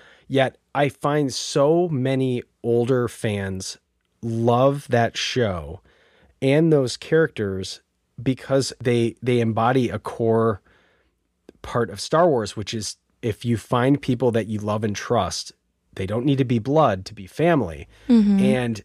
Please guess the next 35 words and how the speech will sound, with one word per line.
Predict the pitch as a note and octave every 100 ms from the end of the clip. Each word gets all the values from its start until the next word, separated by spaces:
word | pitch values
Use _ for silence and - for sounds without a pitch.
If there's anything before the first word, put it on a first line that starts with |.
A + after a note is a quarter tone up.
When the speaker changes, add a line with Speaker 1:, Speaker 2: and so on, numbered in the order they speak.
| -
Speaker 1:
Hera | - E3 E3+
is | C3+ B2
kind | - C#3 B2+
of | A#2
like | A#2+ A2 -
the | B2
joke | A2 A2 G2+
is | G#2+
space | - A#2 G2+ -
mom, | G#2 G2+ G2
right? | G2+ G2+ C3+
She's, | G3
Speaker 2:
Yeah. | F#3 F#3+ F#3+
Speaker 1:
she's | F#3+ A2 -
kind | A#2 G#2
of |
the | G#2
one | G2+ G#2
that | A2 G#2
runs | A2+ A2+ A#3+
the | A#3
whole | A#3
Speaker 2:
Mm-hmm. | A3+ A3+
Speaker 1:
crew. | D#3 A#2+ - - - - -
And | D#3+
so | - G#3
what | E3 G#3+
is | D4+ D4
it | C#4
about | C#3+ C3+ C3 -
a | A2
character | - B2+ B2 - A2
for | - G#2
you? | G2 C#3+ D#3 G#2 F#2+ _ _ _ -
Um, | G#2 G2 F#2+